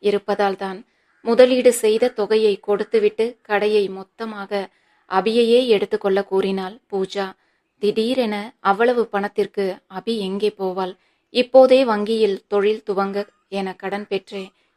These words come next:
இதில் முதலீடு செய்திருந்தாள். அதுவும் சந்தோஷ் உடன் இருப்பதாலேயே சாத்தியமாகியது. அதில் அபியின் தயக்கம் புரிந்து சில நாட்களில் முடிவை சொல்லுமாறு கூறியிருந்த பூஜா, ஒருவேளை அபிக்கு விருப்பம் இல்லை என்றால்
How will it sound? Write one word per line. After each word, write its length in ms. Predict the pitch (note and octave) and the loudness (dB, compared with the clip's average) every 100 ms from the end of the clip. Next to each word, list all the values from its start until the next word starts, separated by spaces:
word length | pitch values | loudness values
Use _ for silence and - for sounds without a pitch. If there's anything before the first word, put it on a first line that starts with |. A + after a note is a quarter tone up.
| - | -6
இதில் 240 | G#3+ G3+ | 0 0
முதலீடு 440 | G3 F#3+ G3+ G#3 F#3+ | -2 -4 -4 -4 -6
செய்திருந்தாள். 640 | F#3+ F#3 F#3+ F#3+ F#3 F#3+ F#3 _ _ _ | -4 -6 -6 -8 -8 -10 -12 _ _ _
அதுவும் 360 | G3+ A3+ A#3 A3 C#4 | 0 2 2 -2 -10
சந்தோஷ் 460 | - G3+ G#3 A#3 A#3 | -4 -4 0 -2 -4
உடன் 280 | G#3+ G3 A3+ | -6 -2 -2
இருப்பதாலேயே 840 | G#3 G3+ - G#3+ G#3 G#3 G#3+ A3 A#3+ - _ _ _ | 0 -2 -2 -2 0 2 2 0 -2 -8 _ _ _
சாத்தியமாகியது. 1000 | - G3+ G3+ G3+ G3 F#3 - G3 F#3 F#3 F#3+ _ _ _ | -2 -2 0 -6 -4 -10 -8 -4 -2 -4 -6 _ _ _
அதில் 260 | G#3 A3+ A#3 | 2 4 6
அபியின் 380 | G#3 A3+ B3+ A#3 | 4 2 -2 -2
தயக்கம் 460 | G#3 G3+ G#3 G#3+ | -2 -2 -2 -6
புரிந்து 400 | G3+ G3+ G3+ G3+ A3+ - | -4 -4 -4 -6 -8 -8
சில 260 | - A#3 A#3+ | -2 0 0
நாட்களில் 560 | A3 G3+ - G#3 G3 - _ _ _ - | -2 -4 -4 -2 -2 -4 _ _ _ -4
முடிவை 340 | A3+ B3+ B3+ | 0 4 2
சொல்லுமாறு 560 | A3+ G#3+ G3+ A3 G#3 G#3 | 2 0 0 0 0 -2
கூறியிருந்த 580 | A3+ G3+ G#3+ G#3 G3 G3 | -2 0 2 2 0 -2
பூஜா, 400 | A3 F#3+ F#3+ G3+ G3+ - _ _ - | -6 -6 -4 -2 -4 -8 _ _ 0
ஒருவேளை 500 | A3+ B3 B3 B3 B3+ | 4 6 6 4 4
அபிக்கு 340 | B3+ A3 A3+ A#3+ | 0 0 0 0
விருப்பம் 380 | G3+ G#3+ A3 A3+ | 4 4 4 -2
இல்லை 260 | G#3 G3+ A3+ | 0 0 0
என்றால் 400 | G3+ G3 G3+ G3+ | 0 -2 -2 -4